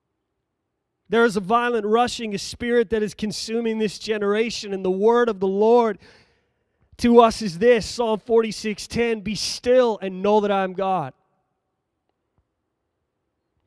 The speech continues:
Don't settle for your Bithynia.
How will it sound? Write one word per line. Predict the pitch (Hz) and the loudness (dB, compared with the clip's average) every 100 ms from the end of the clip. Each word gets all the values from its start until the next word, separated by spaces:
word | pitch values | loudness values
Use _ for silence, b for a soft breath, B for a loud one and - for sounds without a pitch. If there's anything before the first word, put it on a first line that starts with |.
| _ _ _ _ _ _ _ _ _ _ _ _ _ _ _ | _ _ _ _ _ _ _ _ _ _ _ _ _ _ _
Don't | 240 277 | 4 4
settle | - 254 254 254 214 202 _ _ _ _ _ _ _ _ _ _ _ _ _ _ _ _ | 0 -2 0 0 -2 -6 _ _ _ _ _ _ _ _ _ _ _ _ _ _ _ _
for | 190 220 | -4 2
your | 226 | 2
Bithynia. | 185 240 - 226 226 240 240 214 196 | 2 -2 -2 -8 -2 0 2 2 0